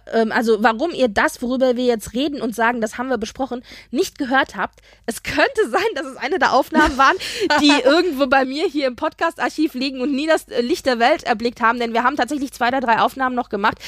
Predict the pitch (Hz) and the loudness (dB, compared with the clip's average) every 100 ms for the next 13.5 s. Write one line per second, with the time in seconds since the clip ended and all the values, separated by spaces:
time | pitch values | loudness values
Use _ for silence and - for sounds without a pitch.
0 | - 247 233 262 - 247 240 247 247 226 | -12 -4 -2 0 2 2 2 2 2 2
1 | 190 240 269 277 - 254 - 233 - 196 | 2 2 0 -2 0 -2 -2 -6 -6 -4
2 | 233 277 269 247 - 214 269 247 269 233 | -2 -2 -2 -4 -6 -2 -2 -2 -4 -8
3 | - 226 294 247 - - - 240 226 220 | -2 0 0 -2 -8 -14 -10 -4 2 2
4 | 302 - 262 247 247 233 226 208 - 240 | 2 -2 -2 0 2 4 2 -2 -10 -2
5 | 262 233 - 254 339 - 220 214 214 208 | 0 0 -2 0 0 0 0 2 2 0
6 | 208 359 254 214 220 220 240 302 320 - | -2 0 0 0 0 -2 -2 -6 -8 -12
7 | - 254 262 240 254 240 302 254 262 254 | -6 0 0 2 0 0 -2 -2 0 0
8 | 240 - - 254 403 - 190 185 269 - | 0 -4 -2 0 0 -2 2 4 2 -2
9 | 269 220 240 202 240 262 269 269 254 - | -8 0 0 0 0 2 0 -2 -4 -2
10 | 247 220 233 233 - - - 311 330 247 | 0 2 2 0 -6 -8 0 0 0 -2
11 | - 240 - 240 226 226 - 240 214 226 | 0 -2 -4 -6 -6 -6 -6 -4 0 0
12 | 214 202 220 233 240 220 - 220 226 220 | 2 2 2 2 0 -4 -6 -6 -6 -4
13 | 220 - 214 233 247 | -6 -4 -4 -4 -8